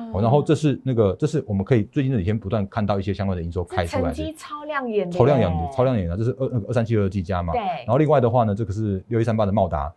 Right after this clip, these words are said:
Speaker 1: 那茂达它也公布了营收，
Speaker 2: 嗯。
Speaker 1: 那六点六六亿元也是一样，月增十一percent，
Speaker 2: 嗯。
Speaker 1: 然后呢，年增二十一percent。
Speaker 2: 是。
Speaker 1: 它就是在这些，呃，就算是一月也是传统的所谓的淡季，因为一、二月通常是I C设计已经偏向一个转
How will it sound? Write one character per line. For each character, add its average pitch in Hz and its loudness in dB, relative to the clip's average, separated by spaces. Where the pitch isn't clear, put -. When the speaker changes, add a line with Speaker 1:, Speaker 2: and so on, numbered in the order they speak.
Speaker 1:
那 131 0
茂 139 4
达 107 2
它 113 2
也 104 2
公 107 2
布 113 2
了 92 0
营 90 -4
收， 90 2
Speaker 2:
嗯。 214 -14
Speaker 1:
那 120 2
六 139 6
点 104 2
六 113 4
六 117 6
亿 117 2
元 87 0
也 85 -2
是 - -4
一 101 2
样， 101 4
月 143 8
增 117 4
十 - -10
一 110 2
percent， 90 0
Speaker 2:
嗯。 196 -12
Speaker 1:
然 101 2
后 127 6
呢， 104 4
年 101 4
增 160 4
二 147 6
十 120 2
一 120 2
percent。 90 0
Speaker 2:
是。 214 -10
Speaker 1:
它 - 4
就 - 2
是 185 0
在 139 2
这 147 -2
些， 135 -2
呃， 101 -4
就 - -6
算 139 0
是 120 -8
一 135 -2
月 131 2
也 80 -2
是 - -12
传 - -4
统 82 -6
的 78 -8
所 82 -10
谓 90 -4
的 87 -2
淡 85 0
季， 87 -10
因 120 -2
为 123 0
一、 135 2
二 131 6
月 113 4
通 110 -6
常 90 -4
是 98 -2
I 127 2
C 117 0
设 117 2
计 110 -2
已 - -8
经 101 -2
偏 104 -2
向 98 -4
一 92 -6
个 95 -4
转 76 -8